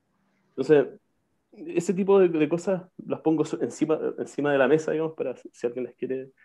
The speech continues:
las quiere tomar, y quería compartir un, un, un ejer-, una cosa, que un, un, una imagen que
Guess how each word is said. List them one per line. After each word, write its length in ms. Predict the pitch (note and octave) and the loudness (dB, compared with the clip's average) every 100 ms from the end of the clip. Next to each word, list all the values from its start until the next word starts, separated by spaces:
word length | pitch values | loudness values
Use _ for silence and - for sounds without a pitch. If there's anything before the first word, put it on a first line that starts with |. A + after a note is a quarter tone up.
| _ - | _ -12
las 80 | - | -2
quiere 100 | C#3 | 0
tomar, 240 | C#3 - | 2 2
y 140 | D3+ | 0
quería 260 | C#3+ C#3 F3+ | 2 6 6
compartir 480 | F#3 F3+ E3+ - F#3 | 4 2 0 2 2
un, 220 | F#3+ F3+ - - - _ _ _ _ _ _ _ _ - | 2 -2 -14 -20 -20 _ _ _ _ _ _ _ _ 4
un, 340 | E3 F#3 F3+ | 6 8 6
un 140 | E3 E3+ | 6 4
ejer-, 200 | E3+ D#3 | 4 2
una 460 | D#3+ D#3+ D#3 D3 | 6 6 6 4
cosa, 240 | C#3 E3 A#2+ | 0 -2 0
que 100 | A#2+ | 0
un, 340 | A#2+ - - - | -2 -4 -8 -8
un, 280 | A#2+ B2 B2 | -6 -6 -4
una 200 | A#2 B2+ | -2 0
imagen 380 | C3 D3 D3+ C#3+ | 0 -2 -6 -6
que 280 | B2 A#2+ | -6 -6